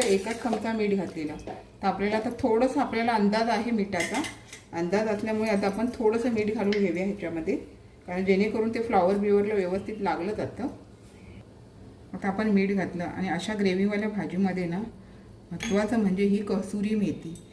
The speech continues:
ही घातली की भाजीला अजून छान अशी चव येते.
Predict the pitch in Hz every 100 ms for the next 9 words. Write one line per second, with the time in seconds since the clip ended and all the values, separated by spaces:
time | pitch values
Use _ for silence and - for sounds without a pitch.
0 | - - 190 202 190 - 190 196 190 180
1 | 170 180 180 160 190 190 - 170 175 180
2 | 185 - 175 170 160 -